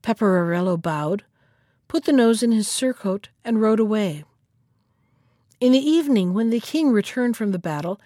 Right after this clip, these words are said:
he found Papararello sitting in the road making clay dolls. And Papararello got up and said to him, "Do you know who I am? I am your dirty goose boy, yet you have given me your finger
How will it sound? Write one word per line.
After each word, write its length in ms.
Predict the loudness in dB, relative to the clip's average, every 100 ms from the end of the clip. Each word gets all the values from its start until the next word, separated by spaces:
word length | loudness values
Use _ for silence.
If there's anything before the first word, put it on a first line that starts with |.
| _ _ _
he 180 | -6 0
found 280 | 2 0
Papararello 800 | 0 -2 2 2 2 2 2 0
sitting 360 | 0 -2 0 2
in 80 | 2
the 100 | 2
road 300 | 2 2 0
making 360 | -2 -4 -6
clay 300 | -6 -2 -2
dolls. 640 | 0 -2 -4 -8 -12 -14 -16 _ _ _ _ _ _ -4
And 160 | -2
Papararello 800 | 2 2 4 4 4 2 2 0
got 220 | -2 -2 -2
up 140 | -2
and 140 | -4
said 220 | -2 -2 -2
to 100 | -4
him, 260 | -2 -6 -10 _ _ _ _ _ _ _ -8
"Do 80 | 0
you 100 | 2
know 220 | 2 0
who 200 | 0 0
I 100 | 2
am? 420 | 0 -4 -6 -8 _ _ _ _ _ _ _ _ _ -6
I 220 | 4 6
am 180 | 6 4
your 180 | 2 2
dirty 320 | 2 0 0
goose 340 | 0 0 0 -2
boy, 420 | -4 -4 -6 -16 _ _ _ _ _ -4
yet 160 | -4
you 300 | -2 0 2
have 240 | 2 0 0
given 320 | 0 2 2
me 180 | 2 -2
your 200 | -2 -4
finger 600 | -4 -2 0 0 -4